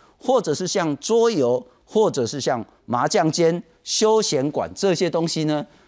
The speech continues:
现在呢，在五，十月五号开始呢，就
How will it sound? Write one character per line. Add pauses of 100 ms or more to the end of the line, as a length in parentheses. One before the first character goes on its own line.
(120)
现
在
呢，
在 (220)
五，
十
月
五
号
开
始
呢，
就